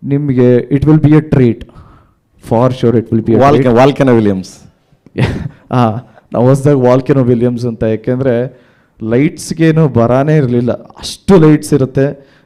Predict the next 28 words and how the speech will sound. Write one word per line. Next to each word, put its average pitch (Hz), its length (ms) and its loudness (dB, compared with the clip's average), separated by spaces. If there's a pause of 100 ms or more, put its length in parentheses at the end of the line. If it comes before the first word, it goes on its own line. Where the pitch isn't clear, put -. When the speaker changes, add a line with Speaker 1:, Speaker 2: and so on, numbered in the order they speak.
Speaker 1:
ನಿಮಗೆ 139 540 2
ನಿಜವಾಗ್ಲೂ 151 520 2
ನೈನ್ಟೀನ್ 143 400 -2
ಸೆವೆಂಟಿ, 139 400 -2
ಸೆವೆಂಟಿ 131 480 -4
ಫೈವ್ಸಲ್ಲಿ 123 680 0
ಹೇ-, 120 340 -4
ಹೇಗಿರುತ್ತೋ 131 720 -4 (320)
ಹಾಗೆ 123 220 0
ಇರುತ್ತೆ. 127 240 -4
ಇಡೀ 131 180 -2
ಎಂಟೈರ್ 156 480 2
ಸಿಟಿನೇ 202 460 0
ಕ್ರಿಯೇಟ್ 131 400 0
ಮಾಡಿದ್ದಾರೆ. 107 380 -8 (600)
ಒಂದು 117 580 2 (140)
ಬೆಂಗಳೂರನ್ನೇ 190 540 4
ಇನ್ನೊಂದು 165 340 0
ಬೆಂಗಳೂರು 160 360 2
ಮಾಡಿ 143 220 2
ಇಟ್ಬಿಟ್ಟಿದ್ದಾರೆ. 123 500 0
ಆ, 107 540 -4
ಟೌನ್ 147 380 0
ಹಾಲು 156 300 2
ಅಷ್ಟೇ, 107 220 -4
ಸೇಮ್ 156 360 -2
ಮೆಷರ್ಮೆಂಟು. 120 840 -2 (460)
ನಿಮಗೆ 113 760 0